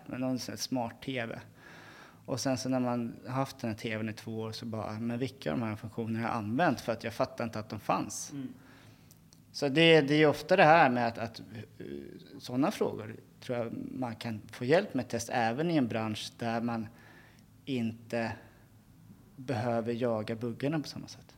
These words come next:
Speaker 2: Mm. Hur tycker du att man jobbar effektivt med test i ett mjukvaruprojekt?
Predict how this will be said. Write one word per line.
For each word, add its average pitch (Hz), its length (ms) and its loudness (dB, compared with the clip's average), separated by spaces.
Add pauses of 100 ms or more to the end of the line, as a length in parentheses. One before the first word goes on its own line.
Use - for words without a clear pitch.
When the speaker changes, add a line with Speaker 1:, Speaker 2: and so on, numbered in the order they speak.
Speaker 2:
Mm. 131 200 -8 (1040)
Hur 165 320 -4
tycker 156 400 -12 (140)
du 143 580 -2
att 127 280 -12
man 123 180 -6
jobbar 110 360 -8 (120)
effektivt 117 680 -12
med 117 320 -6 (300)
test - 420 -10 (220)
i 127 180 -8
ett - 260 -14
mjukvaruprojekt? 120 840 -8